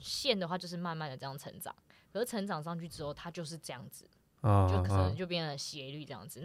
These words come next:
Speaker 1: 那客户只要用习惯之后，他可能就是维-，稳定的维持，你的营收就会维持在那边。对，但是，呃，如果是接案的话，就是这样嘛，他的成长就是这样。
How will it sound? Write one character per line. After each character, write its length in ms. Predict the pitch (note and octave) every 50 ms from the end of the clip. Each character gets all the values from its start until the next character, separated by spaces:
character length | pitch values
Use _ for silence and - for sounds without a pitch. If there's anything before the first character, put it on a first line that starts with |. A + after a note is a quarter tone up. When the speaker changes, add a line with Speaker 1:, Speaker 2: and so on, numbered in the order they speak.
| G3+ G#3
Speaker 1:
那 80 | - - - - - - -
客 120 | - C4+ C#4
户 80 | C#4
只 140 | B3+ - F3+
要 140 | D#3 E3 F3
用 200 | F#3+ G#3 F#3+ F3+
习 240 | - - - C#3+ C#3
惯 280 | - - E3 D#3 D3+
之 160 | C#3 C#3 C#3
后， 200 | C3+ D3 D3+ C3+ -
他 120 | - - G#3
可 180 | G3+ F#3+ E3+
能 120 | C#3 C3 C3+
就 100 | D#3 D3
是 320 | C3 - D#3+ D#3 D3 C#3+ - - - - - - _
维-， 240 | - E3+ D3+ D3 C3 -
稳 200 | F3+ E3 C3+ D3+
定 240 | - G3 F#3 D#3 C#3
的 100 | B2+ A#2+
维 180 | - G#2 G2 -
持， 280 | - - - - C3+ C3
你 140 | D3+ D#3+
的 80 | E3 F#3+
营 160 | F#3+ F3 E3+
收 180 | E3+ - F#3 F3+
就 120 | F3+ F3
会 100 | F3+ E3+
维 160 | C#3 C#3+ -
持 140 | - - C#3
在 100 | D3 C3 B2+
那 120 | A#2+ A#2 A2+ -
边。 100 | - - - E3 - _ _ - - _ -
对， 100 | D#3 C#3+
但 160 | - B3+ B3
是， 260 | A#3+ - B3+ B3 A#3 - - - - - - - - _
呃， 360 | - E3 D#3 C#3+ C#3+ C#3+ C#3+ D3 D#3 E3
如 80 | A3+ D#4
果 80 | C4+
是 100 | G#3 A#3+
接 140 | G3+ G3 F#3
案 100 | F3 E3+
的 60 | D#3+
话， 80 | D#3 D#3+
就 100 | D#3 D#3
是 140 | D3 E3 D3
这 80 | -
样 100 | D3+ A#2+ -
嘛， 120 | A#2 - - - -
他 100 | - F#3
的 40 | F3+
成 120 | F3+ D#3+
长 100 | D#3+ C#3
就 100 | B2+ C#3
是 40 | B2
这 80 | B2+
样。 100 | - -